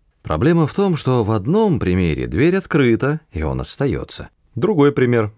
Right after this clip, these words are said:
Открытая дверь, но Павел уходит от этой двери. Возможности.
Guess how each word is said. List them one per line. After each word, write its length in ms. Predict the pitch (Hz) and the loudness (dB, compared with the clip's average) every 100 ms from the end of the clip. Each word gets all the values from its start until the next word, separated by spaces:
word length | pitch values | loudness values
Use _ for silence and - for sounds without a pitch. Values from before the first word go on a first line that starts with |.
| - | -10
Открытая 800 | - - - 85 110 170 87 69 | -6 -6 -6 -2 -2 0 -2 -4
дверь, 600 | 62 73 69 87 113 - _ - | -6 -8 -4 0 -2 -4 _ -6
но 120 | 92 | -2
Павел 320 | 87 95 127 | -2 0 0
уходит 720 | 156 - - 240 226 156 117 | 0 -4 -6 0 2 2 0
от 120 | 101 | 0
этой 220 | 87 - | 0 -2
двери. 520 | 69 65 67 62 - _ _ _ _ | -8 -6 -6 -6 -10 _ _ _ _
Возможности. 680 | 180 165 69 64 - - - | -6 -6 -6 -14 -16 -20 -20